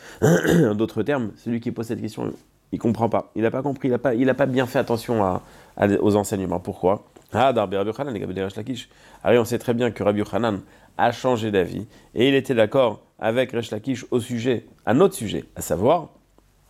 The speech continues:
ces guidines-là, comme ils sont kashim, comme ces guidines-là pon-, vont devenir cachés dans l'animal, dans ce, dans cet animal-là,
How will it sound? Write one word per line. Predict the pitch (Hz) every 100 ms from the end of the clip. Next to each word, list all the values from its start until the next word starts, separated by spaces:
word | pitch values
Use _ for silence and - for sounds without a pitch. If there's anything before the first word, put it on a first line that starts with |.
| _ _ - - - - -
ces | - 131
guidines-là, | 120 135 123 117 104 107 -
comme | - 127
ils | 131 110
sont | - 127 101 - -
kashim, | 110 - 135 156
comme | 143 120 113 104
ces | - 110
guidines-là | 113 113 110 104
pon-, | - 104 95
vont | 104 101
devenir | 110 104 113 104
cachés | - 107 - 104
dans | 92
l'animal, | 92 101 113 101 -
dans | 78 92
ce, | -
dans | 92 90
cet | - 110
animal-là, | 98 92 87 82 185